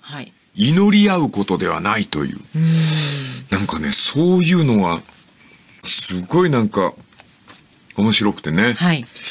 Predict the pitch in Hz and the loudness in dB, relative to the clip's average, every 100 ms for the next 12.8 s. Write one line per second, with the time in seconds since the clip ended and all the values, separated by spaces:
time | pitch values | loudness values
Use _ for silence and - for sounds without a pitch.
0 | - - - - - 131 127 127 120 - | -8 -8 -8 -4 -2 0 -2 -2 -4 -2
1 | 92 - - - 117 107 - - 95 101 | -2 0 -2 0 -2 -2 -6 -4 0 2
2 | 98 95 - 113 - - - - 90 98 | 2 0 0 -2 -4 -6 0 0 2 0
3 | 90 85 127 101 95 - 101 117 110 - | 0 2 0 0 0 0 0 0 -2 -6
4 | - - - 123 - 110 - - - - | -12 -20 -8 -4 0 -2 -4 -12 -18 -20
5 | _ _ 117 113 113 110 110 95 117 113 | _ _ -2 0 2 2 2 2 2 2
6 | - 131 135 127 110 - 123 135 135 - | 2 0 0 0 0 0 2 0 0 -2
7 | - 135 120 117 117 107 82 78 78 80 | 0 2 2 2 2 0 0 -2 -2 -2
8 | - 80 82 82 80 - _ _ _ _ | -2 -4 -2 -4 -4 -10 _ _ _ _
9 | _ _ _ _ _ - - 73 67 - | _ _ _ _ _ -20 -8 -4 0 0
10 | 80 82 165 160 117 - _ _ _ - | 0 0 0 2 0 0 _ _ _ -20
11 | - _ 92 92 87 87 92 104 98 104 | -20 _ -2 0 2 2 2 2 2 0
12 | - 107 95 73 - 71 73 71 | 2 0 0 -2 -6 -10 -10 -12